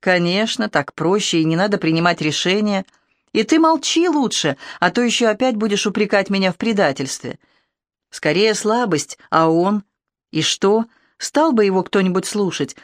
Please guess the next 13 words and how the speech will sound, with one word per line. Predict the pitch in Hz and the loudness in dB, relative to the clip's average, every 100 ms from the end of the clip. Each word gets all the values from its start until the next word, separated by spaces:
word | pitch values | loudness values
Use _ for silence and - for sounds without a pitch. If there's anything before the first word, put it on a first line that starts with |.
| _ | _
даже | 170 190 190 220 | -2 0 2 -2
ты. | 226 190 131 - _ _ _ _ _ | -2 -2 -2 -6 _ _ _ _ _
Ты | - 220 | -2 0
уже | 220 233 | 2 2
за | 190 | 0
всех | 180 - 233 247 | 0 0 -2 0
решила. | 208 - 170 156 127 - _ | -2 -2 0 0 -2 -10 _
Ну, | - 185 | -2 0
знаешь, | 165 156 156 139 - - - - | 0 0 0 0 -4 -12 -12 -2
не | 226 | 0
тебе | 226 208 202 | 0 0 2
меня | 196 180 | 2 0
судить. | 180 202 156 135 | -2 -2 -2 -4